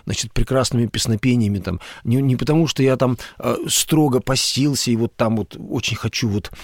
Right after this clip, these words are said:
уже, а, а пот-, потому что мне хорошо здесь быть. Хорошо, потому что я ощущаю, в своём одиночестве ощущаю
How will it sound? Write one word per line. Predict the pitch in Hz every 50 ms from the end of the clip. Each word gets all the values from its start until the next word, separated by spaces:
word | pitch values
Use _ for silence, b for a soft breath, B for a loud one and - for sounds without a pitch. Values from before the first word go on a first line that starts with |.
| B B B B B
уже, | - - 107 - B B B B B B B
а, | - 87 87 87 85 85 85 82 78 82 - 113 B B B B - - - - - - - - -
а | -
пот-, | - - -
потому | 123 - 120 120
что | - - 107
мне | 98
хорошо | - - - - 113 - - - - 285 269 226
здесь | 143 98 82 80 78
быть. | 78 90 85 - - B B B B B B
Хорошо, | B - 90 - - 151 143
потому | - 127 - 101 92 95 101
что | - - 104 B B B B B
я | 147 98 92 92
ощущаю, | 92 - - 107 - - - - 175 180 175 143 101 B B B B _ _ _ _ _ _ _ _ _ _ _ _ _ _ -
в | - - -
своём | - 123 131 147 165 170 156
одиночестве | 127 95 95 101 98 87 82 - - - - - -
ощущаю | - - - - - - - 107 101 101 160